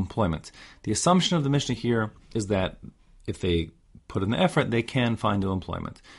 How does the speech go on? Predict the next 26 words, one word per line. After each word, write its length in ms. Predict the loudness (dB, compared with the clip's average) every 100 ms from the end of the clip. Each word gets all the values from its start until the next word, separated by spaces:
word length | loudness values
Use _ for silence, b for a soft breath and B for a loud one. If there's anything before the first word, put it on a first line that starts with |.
| B
So 120 | -6
since 180 | -2 2
they 120 | 4
will 160 | 4 4
get 120 | 2
other 120 | 0
jobs, 360 | 2 4 4 2
even 100 | -2
though 80 | -2
it's 180 | -6 -10
now 300 | -4 -4 -4 -8
an 120 | -4
inconvenience 560 | -4 -2 2 4 4 2
to 80 | 2
them 200 | 2 0
and 80 | 0
takes 200 | -4 -4
their 100 | -4
time 240 | -2 -2
and 100 | 0
effort, 320 | -2 -2 -2 B B B -4
but 160 | 0
they 80 | 2
didn't 160 | 2 2
lose 200 | 0 2
money, 400 | 4 4 4